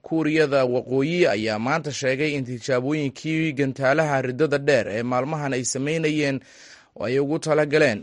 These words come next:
in si arxan darro ah loo beegsan karo bartilmaameedyada muhiimka ah iyo, ee Maraykanka iyo Kuuriyada Koonfureed, kuwaas oo ay ka mid yihiin saldhigyada ciidamada cirka iyo howlaha kala duwan,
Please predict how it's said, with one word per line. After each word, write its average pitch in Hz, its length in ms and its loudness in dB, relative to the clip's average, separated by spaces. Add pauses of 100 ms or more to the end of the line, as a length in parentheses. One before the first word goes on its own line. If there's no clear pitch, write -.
in 151 200 -4
si - 280 -4
arxan 117 480 -4
darro 123 240 0
ah 104 220 2
loo 131 180 0
beegsan 139 480 -2
karo 143 240 -2
bartilmaameedyada 120 920 -2
muhiimka 135 500 -4
ah 143 220 -2
iyo, 120 360 -4 (120)
ee 123 140 0
Maraykanka 135 800 0
iyo 113 180 -4
Kuuriyada 147 500 0
Koonfureed, 131 540 -2 (460)
kuwaas 160 380 2
oo 156 80 2
ay 135 80 2
ka - 160 -6
mid 139 200 -2
yihiin 131 280 -2
saldhigyada 123 600 0
ciidamada 123 520 0
cirka 120 500 -4 (100)
iyo 123 520 0 (720)
howlaha 131 720 0
kala 131 200 -2
duwan, 135 520 -2